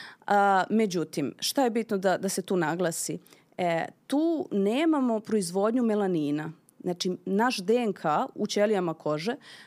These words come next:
koji, znači u epidermisu, a, a, nisu zaštićene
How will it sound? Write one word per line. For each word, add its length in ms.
koji, 420
znači 280
u 80
epidermisu, 840
a, 280
a, 260
nisu 500
zaštićene 920